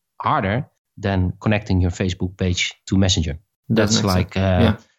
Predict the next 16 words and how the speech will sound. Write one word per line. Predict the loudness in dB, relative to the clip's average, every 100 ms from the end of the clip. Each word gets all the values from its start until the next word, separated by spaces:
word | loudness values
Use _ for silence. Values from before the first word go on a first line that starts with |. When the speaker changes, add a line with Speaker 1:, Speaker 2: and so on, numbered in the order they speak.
| _ -4
Speaker 1:
that's | 0 2
super | 0 0 0
simple, | 0 0 0 -2 -4
and | -2 0 0
it's | 0 -2 0
the |
most | 2 2 0
popular | -2 0 0 2
one, | 2 2 0 0
and | 0
also | 0 0
the | 0
one | 2 2
that's | 0 0
the | 0
most | 2 2 0 -4